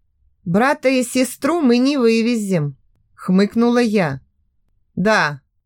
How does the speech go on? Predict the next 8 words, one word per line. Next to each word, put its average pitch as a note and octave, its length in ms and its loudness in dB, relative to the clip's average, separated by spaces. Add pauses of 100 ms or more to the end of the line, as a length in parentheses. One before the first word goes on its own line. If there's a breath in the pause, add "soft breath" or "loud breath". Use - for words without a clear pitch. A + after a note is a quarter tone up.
(100)
ну F#3 220 0
такую G#3 680 -2
сестру», E3+ 800 -4 (540)
в - 20 -6
привычной D4+ 560 0
манере B3+ 520 2
ответил G3 720 -2
он. C#3 280 -4